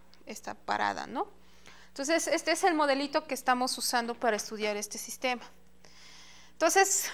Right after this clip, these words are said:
la representación de las células como teselaciones de Voronoi no es nueva en la historia.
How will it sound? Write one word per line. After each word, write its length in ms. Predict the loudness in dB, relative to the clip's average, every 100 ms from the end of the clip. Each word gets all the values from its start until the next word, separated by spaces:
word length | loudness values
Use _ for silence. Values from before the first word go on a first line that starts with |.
| 2
la 120 | 6
representación 720 | 8 6 4 4 6 8 8 6
de 80 | 8
las 160 | 6
células 460 | 6 4 4 0 -2
como 200 | -6 -6
teselaciones 640 | -6 -4 -2 -2 -4 -4
de 80 | -4
Voronoi 360 | -4 -4 -4 -6
no 360 | -8 -8 -4
es 140 | -4 0
nueva 220 | 0 0
en 80 | -4
la 40 |
historia. 400 | -8 -2 -2 -2